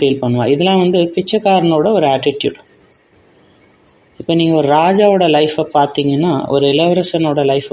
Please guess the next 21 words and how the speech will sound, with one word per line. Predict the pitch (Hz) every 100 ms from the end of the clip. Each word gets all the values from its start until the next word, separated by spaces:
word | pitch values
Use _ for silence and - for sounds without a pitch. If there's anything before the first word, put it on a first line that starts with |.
| -
பார்த்தீங்கன்னா, | 135 131 165 208
totally | 190 185 190 165
different. | 165 160 147 - _ _ _ _ _ _ _ _ _ _ _
அவர் | 190 - 196
வந்து | 190 196 196
எல்லாருக்கும் | 170 190 208 202
கொடுத்துட்டே | 208 208 220
இருப்பாரு. | 208 170 147 135 - - _ _ _ - _ - _
அவர் | 143 160 165
சம்பூர்ணமா | 160 170 170 185 185 180
இருக்காரு, | 160 143 135
முழுமையா | 139 151 175 185 185 156
இருக்காரு, | 143 131
அவர் | 131 139
கொடுத்துக்கிட்டே | 139 160 165 175 175 175
இருப்பாரு. | 165 - 131 127 _ _ _ _ _ _ _ _ _ _ _ _ - _ _ _ _ - _ _ _ _ _ _ _
ஒரு | - 127
ராஜாவோட | 127 165 190 190 175
வாழ்க்கை | 165 165 165
வந்து | 156 190 208
செலிப்ரேஷன், | 170 190 214 202 202 -